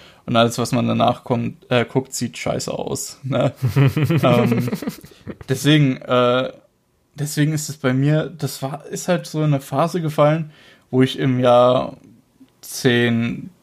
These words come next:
Anime, zwanzig Anime fi-, maximal geschaut hab. Ähm, und da war das dann halt für mich so ein bisschen, okay, es zieht sich teilweise echt, ich hab auch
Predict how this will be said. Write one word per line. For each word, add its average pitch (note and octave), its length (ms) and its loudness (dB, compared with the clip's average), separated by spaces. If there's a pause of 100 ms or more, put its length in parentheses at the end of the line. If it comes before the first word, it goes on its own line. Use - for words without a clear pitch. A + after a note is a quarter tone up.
Anime, A#2 460 0
zwanzig A#2 600 -2
Anime B2 320 -2
fi-, - 340 -10
maximal A#2 640 0
geschaut A2 480 -2
hab. A2+ 200 -6 (800)
Ähm, A2+ 560 4 (840)
und A#2+ 440 0
da A2 160 2
war A#2 120 4
das B2 180 -4
dann A2+ 180 0
halt A#2 160 -2
für A#2+ 120 -4
mich A2+ 220 0
so A#2 100 -2
ein A2+ 160 2
bisschen, A2 300 -2
okay, G#2 320 -2
es - 220 -2
zieht G#2+ 200 -4
sich - 160 -8
teilweise A2 460 -2
echt, - 180 -2
ich - 120 -6
hab A2 120 -4
auch - 240 -4